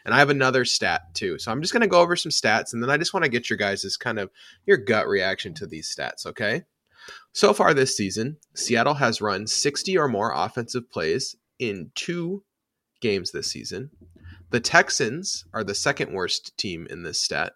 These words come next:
with four, and every other team in the league has done this at least five times. Seattle is averaging seventeen point eight fewer offensive games, plays per game than their opponent. Houston is at seven point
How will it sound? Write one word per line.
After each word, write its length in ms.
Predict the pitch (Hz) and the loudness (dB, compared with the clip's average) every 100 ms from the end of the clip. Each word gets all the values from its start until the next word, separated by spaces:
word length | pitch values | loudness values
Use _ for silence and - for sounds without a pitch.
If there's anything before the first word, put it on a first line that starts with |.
| _ | _
with 160 | 76 - | -14 -8
four, 480 | - 143 104 135 _ - _ _ | 0 4 4 2 _ -20 _ _
and 140 | 107 - | -6 -2
every 340 | 139 165 190 | 0 6 6
other 260 | 180 165 165 | 6 4 0
team 220 | - 147 | 0 -2
in 60 | 143 | 0
the 80 | 127 | 0
league 220 | 123 123 | 0 0
has 160 | 107 | -2
done 180 | 101 101 | -2 -4
this 220 | 104 - | -4 -4
at 100 | 101 | -4
least 240 | - 87 - | -6 -10 -10
five 300 | 82 76 73 | -6 -4 -6
times. 380 | 80 67 - - _ - - - - | -8 -10 -10 -12 _ -20 -20 -16 -6
Seattle 840 | - - 131 156 214 113 98 170 _ _ _ - | -2 4 8 8 8 6 2 -4 _ _ _ -6
is 160 | 110 - | -4 -2
averaging 580 | 107 131 113 92 92 104 | 0 2 2 0 -4 -6
seventeen 880 | - - 143 180 180 - 151 151 147 _ | -4 0 2 2 -2 -4 -4 -4 -6 _
point 340 | - 135 123 - | -10 -4 -4 -4
eight 320 | - 120 - - | -4 -4 -6 -16
fewer 420 | - 147 190 175 - | -6 0 4 4 2
offensive 600 | 113 135 147 135 - 127 - _ _ | 0 0 -2 -4 -4 -6 -6 _ _
games, 480 | 120 107 104 107 - _ | -2 0 0 -4 -12 _
plays 360 | - 120 107 - _ | -4 0 0 -2 _
per 200 | - 151 | -4 -2
game 360 | 139 123 107 92 - - - | 0 0 0 -4 -12 -20 -8
than 160 | 101 | -4
their 160 | 101 95 | -2 -2
opponent. 420 | 90 107 95 62 - _ _ - | -4 -6 -6 -8 -14 _ _ -6
Houston 560 | 170 202 - 98 127 _ _ - | -4 -2 -2 -4 -4 _ _ -10
is 140 | 101 | -6
at 180 | 101 - | -4 -4
seven 480 | - 117 113 123 113 | -4 -2 -2 -4 -6
point 480 | - 120 104 92 | -10 -6 -6 -6